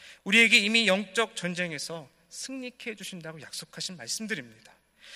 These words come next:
유다 지파에게 아직 정복되지 아니한 땅, 하지만 그 땅에 대한 소유권을 주시며 "가서 정복하라"고 말씀하신 것은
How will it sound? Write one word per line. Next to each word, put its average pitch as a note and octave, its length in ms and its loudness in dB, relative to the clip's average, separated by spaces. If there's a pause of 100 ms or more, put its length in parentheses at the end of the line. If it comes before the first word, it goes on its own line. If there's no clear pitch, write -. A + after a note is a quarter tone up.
(340)
유다 G3+ 260 10
지파에게 F3 800 2 (460)
아직 F#3 360 4
정복되지 A3+ 640 2
아니한 F#3 420 2
땅, C#3+ 240 -2 (840)
하지만 G#3+ 420 2
그 A#3+ 100 2
땅에 C4 300 10
대한 B3+ 140 8
소유권을 C#4 540 2
주시며 G3 480 0 (280)
"가서 G3 440 -2
정복하라"고 B3 600 4
말씀하신 D#3 580 0
것은 D3+ 440 -4